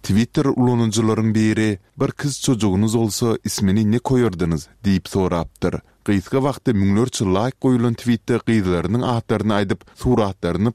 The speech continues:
paýlaşan Twitterçileriň arasynda türkmenler hem bar. Ýöne olar soragy Halil Kuliýewiň müň dokuz ýüz altmyşynjy ýylda ýazan Arzuw goşgusy bilen jogap beripdirler. Bu goşgudaky pikirler türkmen tweetçileriniň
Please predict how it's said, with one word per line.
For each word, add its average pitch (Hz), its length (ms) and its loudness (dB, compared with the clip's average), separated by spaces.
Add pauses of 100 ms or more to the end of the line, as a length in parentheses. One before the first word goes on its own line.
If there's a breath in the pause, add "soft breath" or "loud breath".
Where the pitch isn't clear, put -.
paýlaşan 113 420 0
Twitterçileriň 117 800 -2
arasynda 104 560 0
türkmenler 127 680 -2
hem 87 180 0
bar. 87 260 0 (380)
Ýöne 98 300 0
olar 143 360 2
soragy 135 420 0 (100)
Halil 107 260 0
Kuliýewiň 120 680 0 (280 soft breath)
müň 131 180 2
dokuz 131 300 0
ýüz 120 180 0
altmyşynjy 95 600 -2
ýylda 123 300 0
ýazan 110 340 0 (260 soft breath)
Arzuw 104 500 -2
goşgusy 120 460 0
bilen 104 220 0
jogap 107 400 -2
beripdirler. 92 680 -2 (400)
Bu 123 120 -2
goşgudaky 131 560 -2
pikirler 120 480 0
türkmen 120 420 -4
tweetçileriniň 120 720 0